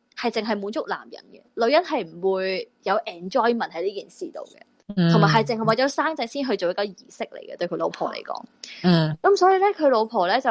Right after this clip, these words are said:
Speaker 1: 覺得，誒，性呢樣嘢好污穢啦。咁所以佢老婆咧，
Speaker 2: 啊。
Speaker 1: 誒，我唔知佢哋有冇小朋友啦，佢都冇講得太詳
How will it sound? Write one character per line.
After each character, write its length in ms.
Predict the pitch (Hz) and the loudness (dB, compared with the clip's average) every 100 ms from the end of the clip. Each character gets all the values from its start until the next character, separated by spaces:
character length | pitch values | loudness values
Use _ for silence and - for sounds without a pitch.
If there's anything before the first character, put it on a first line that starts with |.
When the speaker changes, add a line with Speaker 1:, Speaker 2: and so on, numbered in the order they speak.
| 190 | 0
Speaker 1:
覺 140 | 202 | 0
得， 260 | 226 247 - | 2 2 0
誒， 380 | 170 160 160 196 | -4 -4 -8 -12
性 240 | - 208 | -8 -4
呢 60 | 254 | -2
樣 100 | 190 | -2
嘢 60 | 170 | -2
好 120 | 170 | -4
污 320 | 165 190 196 | -6 -6 -2
穢 260 | 180 143 147 | 0 0 -4
啦。 260 | 151 147 156 | -4 -4 -6
咁 200 | 226 170 | 4 6
所 100 | 262 | 6
以 220 | 285 254 226 | 2 -8 -4
佢 300 | 220 185 190 | 0 0 0
老 120 | 180 | -2
婆 240 | 214 170 | -2 -4
咧， 60 | 175 208 214 | -2 -2 -4
Speaker 2:
啊。 40 | 175 | -4
Speaker 1:
誒， 40 | |
我 40 | 254 | -4
唔 60 | |
知 100 | 220 | -4
佢 100 | 339 | -4
哋 80 | 277 | -4
有 60 | 196 | -6
冇 120 | 170 | -6
小 100 | 214 | -8
朋 180 | 233 165 | -8 -12
友 180 | 139 143 | -14 -10
啦， 100 | 175 | -10
佢 40 | 180 | -6
都 260 | 214 240 | -4 -4
冇 240 | 226 180 160 | -6 -14 -14
講 140 | 156 151 | -14 -12
得 80 | 185 | -12
太 180 | 180 | -12
詳 100 | - | -16